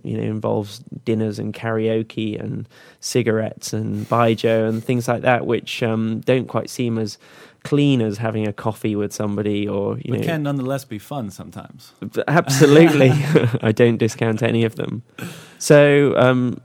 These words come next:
Speaker 1: I, yeah, I disagree with you on that one. I think, uh, Guanxi, h-, certainly, I,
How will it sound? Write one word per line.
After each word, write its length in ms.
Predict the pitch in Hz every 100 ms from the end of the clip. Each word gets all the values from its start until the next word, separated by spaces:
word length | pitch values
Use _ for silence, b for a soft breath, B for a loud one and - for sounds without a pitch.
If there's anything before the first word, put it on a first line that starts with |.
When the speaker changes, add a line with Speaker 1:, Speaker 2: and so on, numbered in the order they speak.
| -
Speaker 1:
I, 140 | 123 120
yeah, 240 | 127 139 123
I 40 |
disagree 480 | 110 117 - 117 127
with 160 | 113
you 340 | 110 107 107 117 _ -
on 200 | 113 110
that 200 | 107 113
one. 300 | 107 110 131 -
I 80 | 117
think, 420 | - 113 - -
uh, 140 | 110 104
Guanxi, 600 | 117 110 107 113 107 110
h-, 60 | -
certainly, 520 | - 120 117 110 104 -
I, 120 | 117